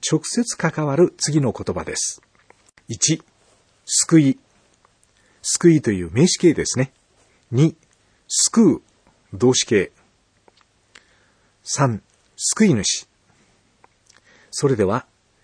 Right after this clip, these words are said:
この一番から入っていきましょう。救いという言葉です。先ほど、新約聖書の中ではと言いましたが、今回は新約聖書に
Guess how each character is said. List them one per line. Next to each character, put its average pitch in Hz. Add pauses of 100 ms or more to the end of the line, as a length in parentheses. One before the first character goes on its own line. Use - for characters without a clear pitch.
(480)
こ 123
の 110
一 139
番 143
か 147
ら 147
入 120
っ 104
て -
い 95
き 104
ま 82
し -
ょ -
う。 - (680)
救 -
い 202
と 175
い 185
う 151
言 107
葉 82
で 87
す。 - (640)
先 143
ほ 131
ど、 123 (320)
新 -
約 233
聖 196
書 180
の 156
中 135
で 123
は 117
と -
言 113
い 107
ま 98
し -
た 92
が、 90 (600)
今 196
回 92
は 104 (140)
新 147
約 147
聖 131
書 147
に 156